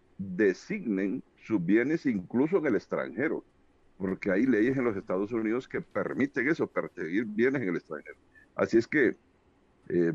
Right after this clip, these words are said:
yo creo que deben tener sumo cuidado. Yo les aconsejaría que mejor <laughs> reviertan esos, es-, esos, eh, esos actos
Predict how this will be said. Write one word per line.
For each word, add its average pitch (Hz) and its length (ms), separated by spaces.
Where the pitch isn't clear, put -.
yo 104 180
creo 127 240
que 135 100
deben 113 260
tener 123 280
sumo 143 400
cuidado. 90 500
Yo 135 480
les 123 120
aconsejaría 98 680
que 120 140
mejor 107 640
<laughs> - 200
reviertan 101 840
esos, 131 520
es-, - 340
esos, 107 500
eh, 90 40
esos 113 300
actos - 540